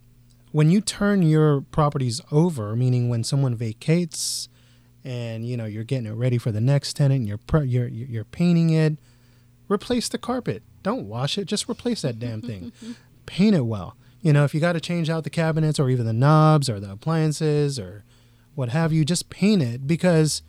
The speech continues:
Speaker 1: the way the product is presented is the type of demographic that you're gonna attract.
Speaker 2: Mm-hmm.
Speaker 1: If you go out there and put a, put a dump on the rental market,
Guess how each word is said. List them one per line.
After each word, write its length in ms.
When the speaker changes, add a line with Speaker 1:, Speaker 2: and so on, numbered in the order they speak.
Speaker 1:
the 220
way 320
the 120
product 600
is 140
presented 720
is 180
the 100
type 380
of 160
demographic 920
that 120
you're 160
gonna 240
attract. 760
Speaker 2:
Mm-hmm. 380
Speaker 1:
If 180
you 80
go 200
out 180
there 160
and 140
put 140
a, 180
put 160
a 60
dump 440
on 160
the 160
rental 300
market, 420